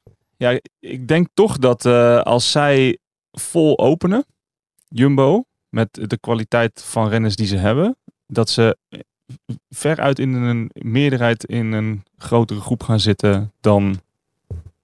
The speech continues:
eh, U A E. En ik denk dat ze vanuit daaruit misschien wel,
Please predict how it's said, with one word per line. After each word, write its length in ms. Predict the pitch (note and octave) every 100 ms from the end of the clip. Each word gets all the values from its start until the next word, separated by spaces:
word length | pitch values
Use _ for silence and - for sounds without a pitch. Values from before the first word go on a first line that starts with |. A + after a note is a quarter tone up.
| _ _
eh, 280 | A2 G2 F#2+
U 180 | G#2+ G#2+
A 120 | G2+
E. 160 | G2 F2+ - _ _ _ _ _
En 140 | A#2
ik 140 | G#2 F#2+
denk 220 | A2 G2+
dat 140 | A2 -
ze 100 | A2+
vanuit 400 | A#2 G#2+ G#2 F#2+
daaruit 440 | A#2+ C#3 A#2+ G#2
misschien 400 | G#2+ - A#2 G#2+
wel, 400 | G#2 G2+ G2+